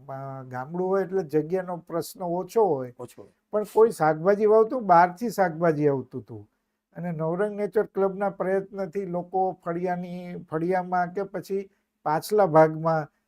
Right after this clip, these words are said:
Speaker 1: વાવતા થયા, ફળાવ રોપો વાવતા થયા. અને ફાયદો ઈ થયો કે એ લોકોની પોતાની જરૂરિયાત તો પૂરી થઈ, પણ વેચાણ માટે કરતા થયા.
Speaker 2: હા,
Speaker 1: એટલે આ
Speaker 2: વેચાણ.
Speaker 1: બહુ મહત્વની વાત છે. એટલે આવા પ્રયોગો આપણે કરતા રહેવું જોઈએ ને એનો જેટલો વિસ્તાર, વ્યાપ વધે,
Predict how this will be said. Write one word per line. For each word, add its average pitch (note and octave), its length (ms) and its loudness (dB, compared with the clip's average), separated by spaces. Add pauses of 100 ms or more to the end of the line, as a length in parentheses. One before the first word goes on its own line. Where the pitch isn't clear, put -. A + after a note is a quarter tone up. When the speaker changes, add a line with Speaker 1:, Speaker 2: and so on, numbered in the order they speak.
(140)
Speaker 1:
વાવતા D#3 440 2
થયા, D#3+ 320 0
ફળાવ E3+ 420 2
રોપો F3 380 -2
વાવતા D#3+ 400 0
થયા. C3 260 -10
અને D#3+ 280 -8
ફાયદો D#3 500 -4
ઈ A#3 180 0
થયો G3+ 420 0 (560)
કે G3+ 140 6 (540)
એ G3 120 2
લોકોની A#3 480 4
પોતાની A3 540 -2
જરૂરિયાત A#3+ 500 6
તો A#3+ 200 4
પૂરી A#3+ 360 0
થઈ, B3+ 280 2
પણ A#3+ 300 -4
વેચાણ F3+ 580 0
માટે A#3+ 500 -2
કરતા A3 380 6
થયા. D3+ 320 0
Speaker 2:
હા, A#2+ 280 -6
Speaker 1:
એટલે F#3+ 160 2
આ F3+ 80 4
Speaker 2:
વેચાણ. F#3+ 140 -2
Speaker 1:
બહુ A#3 240 6
મહત્વની D#3 540 -4
વાત A#2 200 -14
છે. - 160 -18
એટલે - 640 -6
આવા G#3+ 240 8
પ્રયોગો G#3+ 680 6
આપણે F#3+ 380 -2
કરતા E3 460 0
રહેવું F#3+ 320 0
જોઈએ G3 280 2
ને G#3 140 -8
એનો F#3 640 -8
જેટલો C#3+ 420 -2
વિસ્તાર, D#3+ 560 -2
વ્યાપ D3+ 400 0
વધે, B2 520 -2